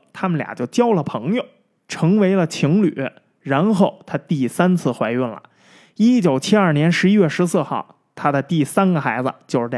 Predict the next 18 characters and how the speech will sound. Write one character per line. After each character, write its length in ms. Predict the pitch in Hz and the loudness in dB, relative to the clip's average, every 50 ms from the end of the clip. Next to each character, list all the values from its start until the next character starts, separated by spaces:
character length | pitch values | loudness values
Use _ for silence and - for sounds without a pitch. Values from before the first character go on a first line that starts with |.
| 104 - | -10 -4
安 240 | - 185 180 185 185 | -2 0 2 2 2
娜 120 | 190 160 - - - _ | 0 -2 -4 -12 -18 _
出 220 | - - 143 135 | -6 -4 -4 -2
生。 220 | 131 143 131 135 - _ - _ _ _ - - - _ _ _ | -2 -2 -4 -4 -8 _ -20 _ _ _ -20 -20 -20 _ _ _
为 240 | - 214 233 202 156 | -2 0 0 0 0
了 160 | 135 127 123 | -2 -2 -4
支 240 | - - 220 240 240 | 0 0 2 2 2
付 180 | 196 185 160 139 | 2 2 0 0
这 120 | 135 127 | -2 -4
抚 240 | 117 - - 196 233 | -6 -2 0 2 2
养 200 | 202 135 107 127 | 2 0 -4 -6
费， 340 | - - 196 160 - - _ _ _ _ _ _ | -4 -2 -2 -2 -4 -10 _ _ _ _ _ _
贝 140 | - 208 190 | 0 0 2
尔 120 | 156 139 | 2 0
托 160 | 131 - 202 208 | 0 2 2 2
尔 120 | 185 156 | 4 2
德 180 | 139 131 143 170 | 2 2 2 2
呢， 160 | 185 180 | 2 0